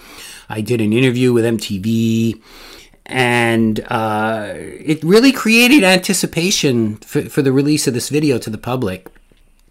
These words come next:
And everybody was writing about it, thought it was really great, that it was, you know, it really was the most expensive, biggest video, uh, Sepultura had done to that point.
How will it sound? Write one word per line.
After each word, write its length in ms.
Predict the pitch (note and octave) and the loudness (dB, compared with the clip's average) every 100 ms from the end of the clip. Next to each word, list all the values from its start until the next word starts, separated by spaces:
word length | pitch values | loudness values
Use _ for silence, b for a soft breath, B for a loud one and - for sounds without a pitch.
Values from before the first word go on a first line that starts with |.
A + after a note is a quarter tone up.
| _ _ _ _ - - | _ _ _ _ -12 -4
And 180 | A#2+ A#2+ | -2 0
everybody 640 | A#2+ C3 B2+ C3+ B2 B2 | 0 0 2 4 4 2
was 320 | G#2+ G#2 F2+ | 2 0 -2
writing 380 | G#2+ A#2+ B2 B2+ | -2 0 2 2
about 380 | G#2+ A2+ A2+ G#2+ | 2 2 2 2
it, 280 | G#2+ G#2+ - | 0 -2 -4
thought 220 | A#2 A2 | -4 -4
it 80 | G2+ | -4
was 160 | G2 | -4
really 220 | A2+ G#2 F2+ | -2 -2 -2
great, 420 | A2+ G#2+ G#2+ - | -2 0 0 -2
that 140 | G#2+ | -8
it 80 | G#2 | -6
was, 260 | G#2 - - B B B B B B | -8 -10 -14 B B B B B B
you 100 | G3+ | 4
know, 180 | D#3 D3+ | 6 6
it 40 | |
really 260 | G3+ G#3 D3 | 6 6 4
was 440 | C#3 E3+ D3+ B2 | 4 6 6 4
the 80 | B2+ | 0
most 240 | C3+ C3 | 0 -2
expensive, 540 | - - C3 C3 A#2+ G2 | -6 -6 -4 -2 -4 -2
biggest 280 | C3 A2 - | -2 -2 -4
video, 580 | B2+ B2+ A#2 G#2 G2+ - | -2 0 0 -2 -4 -6
uh, 420 | A2+ G#2 G2 F#2 | -8 -8 -10 -12
Sepultura 640 | - A#2 F#2+ - C3 A2 | -10 -10 -10 -4 -2 -2
had 320 | G2 G#2 F2+ | -4 -6 -8
done 600 | F#2 B2+ C#3 A2 G2+ F2+ _ _ _ _ _ | -2 0 2 0 -4 -8 _ _ _ _ _
to 100 | - | -12
that 240 | G#2 F#2+ - | -10 -12 -4
point. 420 | D#3+ G3 B2+ | 2 2 0